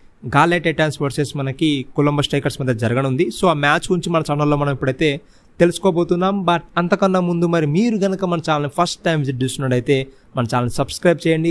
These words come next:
అలాగే మన వీడియోని మీ friends and ఫ్యామిలీకి తప్పకుండా షేర్ అయితే చేయండి. And guys, మీకు గనక ఈ లంకా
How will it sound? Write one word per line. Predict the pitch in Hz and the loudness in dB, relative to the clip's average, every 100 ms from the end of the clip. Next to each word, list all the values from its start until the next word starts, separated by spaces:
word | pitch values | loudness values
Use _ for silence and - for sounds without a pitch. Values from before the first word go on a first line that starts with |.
| 170 | 0
అలాగే | 170 156 | 0 0
మన | 165 160 | -2 0
వీడియోని | 185 196 185 | 2 2 0
మీ | 175 | -2
friends | - 185 175 | 0 0 0
and | 165 | 0
ఫ్యామిలీకి | 160 147 147 143 | 0 0 -2 -2
తప్పకుండా | 143 - 139 143 143 139 - - - | 0 0 0 2 2 0 -10 -16 -4
షేర్ | - 147 | 2 2
అయితే | 131 131 | 2 -2
చేయండి. | 131 113 123 143 | 0 -2 -2 -2
And | 160 170 | 0 2
guys, | 202 190 175 | 2 2 0
మీకు | 190 185 | 0 0
గనక | 180 185 175 | -2 0 0
ఈ | 190 190 | 2 2
లంకా | 196 196 | 2 2